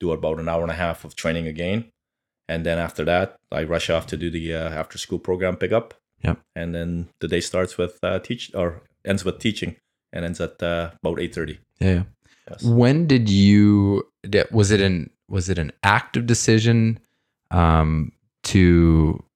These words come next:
Speaker 2: or, or was it something that just came? When did you, when did you guys start looking at the Olympics as, "Okay, this is the thing that we're, we're gonna start pushing for"?
Speaker 1: Well, it's kinda funny because my father, when he was younger, he wanted to go to the Olympics,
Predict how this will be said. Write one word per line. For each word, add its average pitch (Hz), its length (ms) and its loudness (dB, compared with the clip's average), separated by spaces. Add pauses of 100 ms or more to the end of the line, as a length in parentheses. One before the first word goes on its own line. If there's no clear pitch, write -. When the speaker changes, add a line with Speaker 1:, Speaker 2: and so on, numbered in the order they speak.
(120)
Speaker 2:
or, 98 160 2
or 98 160 2
was 85 160 4
it - 100 -8
something 92 420 2
that 76 100 0
just 82 260 -4
came? 90 300 2
When 110 200 4
did 131 200 0
you, - 80 -10
when 110 240 2
did 113 160 2
you 95 120 4
guys 90 200 4
start 76 260 -2
looking 85 360 -8
at 73 100 -12
the 82 100 -8
Olympics 78 560 -10
as, 78 720 -6 (460)
"Okay, 98 200 2
this 78 180 0
is 76 100 -6
the 76 100 -4
thing 76 260 -6
that 73 120 -8
we're, 78 280 -4 (720)
we're 90 80 2
gonna 82 120 2
start - 220 -8
pushing 80 260 -4
for"? 85 280 -10
Speaker 1:
Well, 160 100 2
it's 147 100 0
kinda 170 160 2
funny 113 240 2
because 98 280 -4
my 101 80 2
father, 120 320 2
when 98 120 -2
he 104 60 -2
was 90 180 -6
younger, 95 300 -4
he 117 160 -6
wanted 95 240 -4
to 98 60 -12
go 90 100 -6
to 87 60 -6
the 85 120 -8
Olympics, 90 580 -8